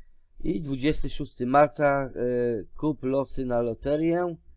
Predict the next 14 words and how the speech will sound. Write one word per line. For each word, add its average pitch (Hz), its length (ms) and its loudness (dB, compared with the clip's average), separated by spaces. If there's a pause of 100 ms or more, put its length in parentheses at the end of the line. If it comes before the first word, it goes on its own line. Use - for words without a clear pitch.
(580)
I 147 140 -2
dwudziesty 135 400 -2
ósmy 139 200 -4
marca 139 280 0
ogłoś 135 380 0
zwycięstwo, 127 600 -6
bilety 127 520 -2
zwycięstwa, 123 560 -6
zgłaszajcie 117 680 -8
tokeny 120 680 -6
Itheum. 147 580 2 (420)
Wszyscy 151 500 -4
uczestnicy 135 500 -8
zgłaszają 127 600 -4